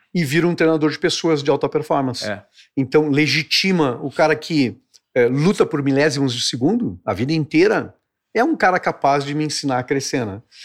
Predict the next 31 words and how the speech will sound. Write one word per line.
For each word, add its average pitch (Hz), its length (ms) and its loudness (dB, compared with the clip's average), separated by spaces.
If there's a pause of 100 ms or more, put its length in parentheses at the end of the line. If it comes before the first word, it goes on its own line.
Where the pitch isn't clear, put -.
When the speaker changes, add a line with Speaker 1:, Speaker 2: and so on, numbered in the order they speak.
Speaker 1:
Então 165 260 2
esses 147 300 0
são 185 160 2
dois. 143 320 2
Mas 156 160 -2
o 170 60 -6
terceiro 175 580 2
que - 120 -8
eu 110 60 -2
te - 80 -10
falo 123 220 -2
aqui, 160 360 -4 (320)
eu 135 100 0
chamo 160 220 2
de 139 240 -2
hifenização, 131 920 -4 (1200)
que 143 140 0
é 131 40 0
quando 160 380 -2
tu 156 160 -4
junta 131 640 0 (240)
três, 170 320 0
quatro 135 340 -4
coisas 135 600 0 (200)
desconexas 160 960 -2 (960)
e 147 60 -6
transforma 143 480 0
numa 139 180 0
coisa 143 240 0
única. 131 540 -2
Speaker 2:
Uhum. 113 480 -8